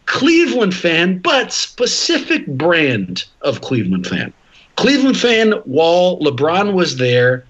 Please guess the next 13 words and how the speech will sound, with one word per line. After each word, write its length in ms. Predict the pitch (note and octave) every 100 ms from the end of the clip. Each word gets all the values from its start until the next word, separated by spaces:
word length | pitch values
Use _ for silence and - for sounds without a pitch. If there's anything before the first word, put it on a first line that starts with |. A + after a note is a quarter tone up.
| -
and 140 | B2
while 160 | A#2+ C#3+
they 160 | E3 C#3
thought 480 | D#3 C#3 C#3 - A#2
they 120 | A2+
were 120 | A2
the 100 | G#2
best 520 | F#2 B2 C3+ C3 - - - _ -
team 380 | D3 C#3+ C#3
in 240 | C3+ A#2+ A2
the 60 | G#2+
league. 320 | C#3 E3 D#3
So, 380 | - E3 G2+